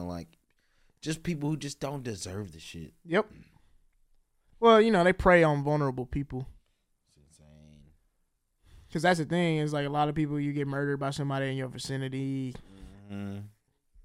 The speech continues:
Speaker 2: Same way, yeah, it's, it's family, all that kind of shit. In fact, I feel like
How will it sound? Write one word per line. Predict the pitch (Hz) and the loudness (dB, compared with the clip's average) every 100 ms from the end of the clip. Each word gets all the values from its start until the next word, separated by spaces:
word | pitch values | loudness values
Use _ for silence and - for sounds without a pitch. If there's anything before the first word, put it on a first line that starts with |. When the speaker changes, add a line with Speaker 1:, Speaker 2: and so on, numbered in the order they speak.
| 175 _ | -20 _
Speaker 2:
Same | - 135 131 | -14 -10 -8
way, | 123 120 120 - _ - | -8 -8 -10 -12 _ -20
yeah, | - 50 | -16 -14
it's, | 151 - _ _ _ | -14 -18 _ _ _
it's | _ _ _ _ _ _ | _ _ _ _ _ _
family, | - - 52 50 | -12 -10 -10 -8
all | 50 | -8
that | 50 | -10
kind | - - | -14 -14
of | - | -12
shit. | - - - _ _ _ _ _ - | -12 -12 -16 _ _ _ _ _ -16
In | 139 | 0
fact, | 185 175 | 4 4
I | 160 170 - - | 2 -2 -6 -6
feel | 285 | 0
like | 185 143 | 2 2